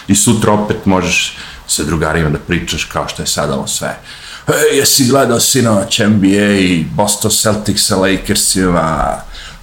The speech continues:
Isaiah Thomas, ovo ono." Tad je to bilo to, jeste, jeste.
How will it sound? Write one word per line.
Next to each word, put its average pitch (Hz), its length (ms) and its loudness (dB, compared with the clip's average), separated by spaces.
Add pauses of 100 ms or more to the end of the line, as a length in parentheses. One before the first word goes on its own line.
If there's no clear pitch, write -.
(120)
Isaiah 101 420 2
Thomas, 98 680 0
ovo 87 300 2
ono." 80 500 0
Tad 85 140 -2
je 82 140 -2
to 101 120 0
bilo 113 200 2
to, 120 380 0
jeste, 95 440 -2
jeste. - 380 -8